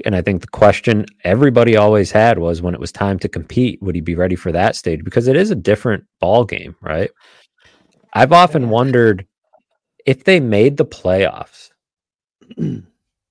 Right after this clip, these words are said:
Speaker 1: this staff is so inexperienced. Not just Don Granato, but who on that staff would, would know how to,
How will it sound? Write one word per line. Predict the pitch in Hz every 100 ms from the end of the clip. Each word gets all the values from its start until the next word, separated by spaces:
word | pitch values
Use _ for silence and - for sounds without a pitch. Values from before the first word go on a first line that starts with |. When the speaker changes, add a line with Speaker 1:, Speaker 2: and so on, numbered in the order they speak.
| _ _ _ _ _ _ _ _
Speaker 1:
this | 104 147 -
staff | - 120 151 175 - _
is | 87 87
so | - 120 151
inexperienced. | 110 95 - - 117 131 101 - - - _ _ _ _ _ _ _ -
Not | 110 160
just | 123 -
Don | 101 87
Granato, | 80 90 139 - -
but | 87 - _
who | - 180 151
on | 90
that | 85 76
staff | - - 131 147 -
would, | 85 82 _ -
would | 98 87
know | 92 117
how | 104 95
to, | 95 92